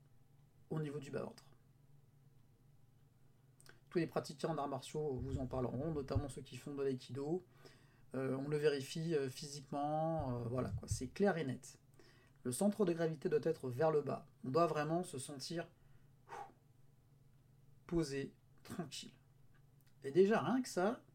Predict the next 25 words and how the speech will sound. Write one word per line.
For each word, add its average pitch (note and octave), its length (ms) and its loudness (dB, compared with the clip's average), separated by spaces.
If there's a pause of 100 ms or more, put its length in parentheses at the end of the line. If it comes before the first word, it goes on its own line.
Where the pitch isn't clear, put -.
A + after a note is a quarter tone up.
(920)
c'est - 140 -6
un C#3 120 2
gros C#3 280 6
bon G3+ 140 8
point. B2+ 320 -6 (1800)
Et B2 100 0
vous G3+ 140 4
verrez, A3 500 6 (400)
quand E3 140 -2
vous D#3 240 -4
aurez E3 200 4
ce, - 140 -6 (640)
cette C3 180 -2
sensation E3+ 520 -2
vraiment D3 340 -2
d'être C3 500 -4
ancré F3+ 360 2
et D#3 60 0
d'être C#3 300 -4
centré D#3+ 460 -4
dans C3 80 -6
votre B2+ 240 -4
centre D#3+ 300 -6
de B2+ 80 0
gravité, B2+ 440 -2